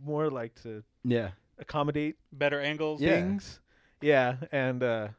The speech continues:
Speaker 1: it's very weird and nervous, nerve-wracking.
Speaker 2: <laughs>
Speaker 1: Very, very nerve-wracking.
Speaker 3: Not because you started so late.
Speaker 2: Yeah, you started so late in the
Speaker 1: <laughs> Late in
Speaker 2: game.
Speaker 1: the game.
Speaker 2: You should
Speaker 3: Yep.
Speaker 2: get one of those Manscaped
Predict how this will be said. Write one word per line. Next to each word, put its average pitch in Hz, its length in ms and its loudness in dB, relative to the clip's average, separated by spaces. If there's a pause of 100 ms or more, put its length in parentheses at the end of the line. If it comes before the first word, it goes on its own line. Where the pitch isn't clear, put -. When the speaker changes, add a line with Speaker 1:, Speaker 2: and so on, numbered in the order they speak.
(320)
Speaker 1:
it's - 100 -20
very 127 320 -6 (120)
weird 113 280 -10
and 110 180 -12 (140)
nervous, 117 480 -10
nerve-wracking. 113 520 -8 (220)
Speaker 2:
<laughs> - 800 -8
Speaker 1:
Very, 127 220 2
very 127 240 2
nerve-wracking. 117 540 -4 (140)
Speaker 3:
Not 135 120 -6
because 143 240 -4
you 131 80 -8
started 127 320 -4
so 131 160 -8
late. 117 340 -10 (260)
Speaker 2:
Yeah, 101 260 -2
you 101 120 -2
started 143 300 0
so 127 100 -2
late 110 220 0
in 101 60 -10
the - 60 -4
Speaker 1:
<laughs> - 0 -
Late 160 120 0
in 101 100 -2
Speaker 2:
game. 95 80 -8
Speaker 1:
the 135 60 -8 (100)
game. 175 120 -14 (140)
Speaker 2:
You 170 120 0
should 254 80 0
Speaker 3:
Yep. 240 80 2
Speaker 2:
get 254 100 6
one 247 80 2
of 220 60 0
those 147 180 4
Manscaped 131 600 -2